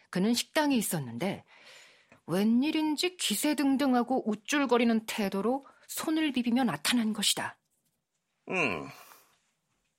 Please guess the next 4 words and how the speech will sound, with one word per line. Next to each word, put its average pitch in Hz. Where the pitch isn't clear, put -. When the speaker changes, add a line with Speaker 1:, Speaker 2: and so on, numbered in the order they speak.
Speaker 2:
그레그슨 170
씨. 67
Speaker 1:
그가 208
말했다. 165